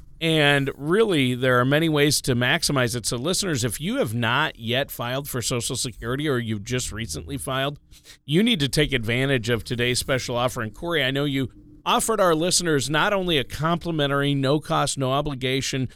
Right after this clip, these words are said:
strategy session, a, a, an appointment to get together, but also if they come in for that complimentary appointment, they get the complimentary personalized Social Security maximization report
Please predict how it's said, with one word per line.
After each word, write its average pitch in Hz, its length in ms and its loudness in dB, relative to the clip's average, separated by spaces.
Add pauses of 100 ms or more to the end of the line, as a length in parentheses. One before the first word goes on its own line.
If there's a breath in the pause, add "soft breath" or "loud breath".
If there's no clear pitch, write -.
(120)
strategy 147 680 0
session, 104 520 -4
a, 120 60 0
a, 101 300 -6
an 110 100 -4
appointment 139 480 -4
to 123 60 -8
get 135 260 -4
together, 117 480 -2 (420 soft breath)
but 139 400 4 (240)
also 175 480 6
if 135 120 0
they 139 140 -2
come 165 300 0
in 160 180 2
for 151 160 -2
that 135 220 0
complimentary 143 640 0
appointment, 135 580 -2 (220)
they 135 140 0
get 135 240 -2
the 120 100 -6
complimentary 147 600 0
personalized 143 1080 0
Social 156 340 -2
Security 139 480 -4
maximization 135 840 -4
report 147 500 -2